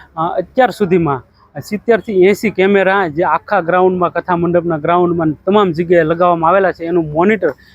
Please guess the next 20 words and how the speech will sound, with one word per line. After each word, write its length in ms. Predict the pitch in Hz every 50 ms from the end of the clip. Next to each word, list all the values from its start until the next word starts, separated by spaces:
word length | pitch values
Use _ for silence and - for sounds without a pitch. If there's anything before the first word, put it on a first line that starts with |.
| _ _
તમે 140 | 170 175 165
જોઈ 180 | 156 180 185 180
શકો 260 | 185 180 175 180 170
છો, 120 | - 185
અહીંથી 400 | 190 156 151 165 190 185 - 185
થાય 260 | - - 170 165 160
છે. 200 | 151 147 156 170 - - - - - - _ _ - _ -
અને 220 | 165 180 185 175
આ 260 | 170 151 151 170 190
કથામાં 640 | 190 - 196 175 - 202 196 196 190 190 185 190 196 -
આપણે 400 | 160 170 170 - 190 185 180 170
સૌ 280 | - - 190 196 208 196
પ્રથમ 420 | - - - 180 175 - 185 180
પહેલી 340 | 165 - 170 185 202 196 190
વાર 260 | 180 180 180 175 170
સી 200 | 165 - - 185
સી 120 | 156 196
ટી 160 | 180 - 175 175
વી 80 | 165
કેમેરા 460 | 147 160 170 175 170 160 156 160 175